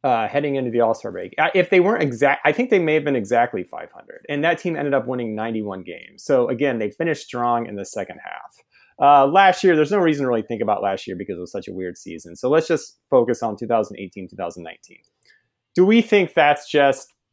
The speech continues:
whatever, that's baseball, or do we think this is, like, a Shildt <laughs> thing? Like, like, he, he knows how to manage, and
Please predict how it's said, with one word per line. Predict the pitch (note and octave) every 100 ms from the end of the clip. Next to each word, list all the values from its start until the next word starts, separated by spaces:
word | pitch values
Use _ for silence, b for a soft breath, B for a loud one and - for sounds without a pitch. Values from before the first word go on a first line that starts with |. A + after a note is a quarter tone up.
| _ _
whatever, | A2 A#2 B2+ C3 C#3
that's | A#2+ -
baseball, | - C3+ D3+ D#3+ D#3 C#3+
or | C3+
do | C#3+
we |
think | F3+ G#3
this | E3 E3+
is, | D3+
like, | C#3 C3
a |
Shildt | A2 - - C#3 B2+
<laughs> |
thing? | - - - - D3+ A2+ A2+
Like, | A#2 A2+ G2
like, | C3+ A#2+
he, | D#3 D#3+ D#3+ B B
he | D#3
knows | D#3 D#3+
how | D#3+
to | D3
manage, | B2 B2+ B2+ B2+ B2 A2
and | A#2+ A#2+ A#2 A2+ A2 A2